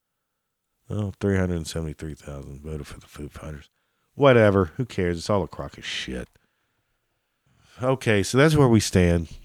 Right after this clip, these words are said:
Tina Turner's leading the way. What else has happened in the two months since we last spoke? So I'm gonna wrap this up.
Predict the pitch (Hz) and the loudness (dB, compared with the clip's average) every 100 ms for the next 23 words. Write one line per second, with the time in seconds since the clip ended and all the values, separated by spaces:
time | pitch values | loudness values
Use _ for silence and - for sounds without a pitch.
0 | - - 135 117 117 107 98 92 95 101 | -4 4 4 4 4 6 4 0 -8 0
1 | 120 131 113 98 92 90 - _ _ _ | 4 4 4 4 4 2 -4 _ _ _
2 | _ _ _ _ _ _ _ _ _ _ | _ _ _ _ _ _ _ _ _ _
3 | - 147 190 190 - 95 101 127 - 95 | -8 -4 -2 -4 -6 -6 -2 -2 -2 -4
4 | 87 95 87 - 147 117 120 104 127 123 | -4 -6 -2 2 4 6 4 4 2 4
5 | 113 107 113 131 110 - - 156 101 - | 6 6 6 4 2 -2 2 4 4 0
6 | - _ _ _ _ _ _ _ _ _ | -18 _ _ _ _ _ _ _ _ _
7 | _ _ _ _ _ _ _ _ _ _ | _ _ _ _ _ _ _ _ _ _
8 | _ _ _ _ _ _ _ _ _ _ | _ _ _ _ _ _ _ _ _ _
9 | _ - 180 190 180 170 165 135 143 - | _ 0 4 8 8 8 6 6 4 2
10 | 131 - 139 135 | 0 4 6 6